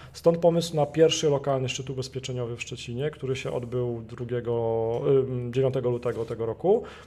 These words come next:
I to się odbyło tutaj. I tak jak pamiętasz, jeżeli pamiętasz, to przyszło pięćdziesięciu agentów ubezpieczeniowych. E, twój wieszak nie wytrzymał naporu kurtek. E, mm, i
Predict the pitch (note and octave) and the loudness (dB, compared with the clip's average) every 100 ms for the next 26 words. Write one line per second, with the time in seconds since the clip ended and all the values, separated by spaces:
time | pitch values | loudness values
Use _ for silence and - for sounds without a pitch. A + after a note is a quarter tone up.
0 | - - G3+ G#3 F#3+ F#3+ F3+ B2 A2+ A2 | -20 -2 0 2 6 6 6 0 -2 -6
1 | B2 E3+ F3 E3 E3+ F3+ F3 F3 E3+ D3 | -4 -4 -2 0 0 0 2 2 2 -2
2 | D3 D3+ D3+ D3+ D3+ - - C3+ C3+ - | -4 -2 -2 -2 -4 -4 2 2 2 -4
3 | - - - - - E3+ E3+ E3+ D#3 C#3+ | -14 -16 -16 -12 -8 2 2 2 -2 0
4 | E3 D#3+ - D3+ C#3+ C#3+ C3+ E3+ E3 C3+ | -2 -2 0 2 4 2 0 -4 -6 -8
5 | - C#3 C#3 C3+ C3 E3 G3 - - - | -6 -6 -4 -2 2 2 0 -6 -14 -2
6 | C3+ C#3 C#3+ C#3+ D3 D3 C#3+ - - E3+ | 2 4 6 6 4 2 -2 -10 -4 0
7 | D#3+ E3+ E3 D#3+ D#3+ D#3+ - D#3+ D#3+ D3 | 4 4 6 6 4 2 -8 -2 -2 0
8 | - D3+ D3+ D#3+ E3+ D3 C#3+ D3 D#3 D3+ | 0 2 6 6 4 2 2 2 2 0
9 | D3 C#3+ D#3+ F#3 F#3 - - C#3+ C#3+ D3 | -4 0 2 2 0 -8 -2 2 4 2
10 | C#3+ - - - - - C3+ C3+ C#3 C#3 | 0 -8 -20 -20 -20 -12 -8 -6 -6 -4
11 | C#3 D#3 - - F3+ | -6 -6 -12 -18 -16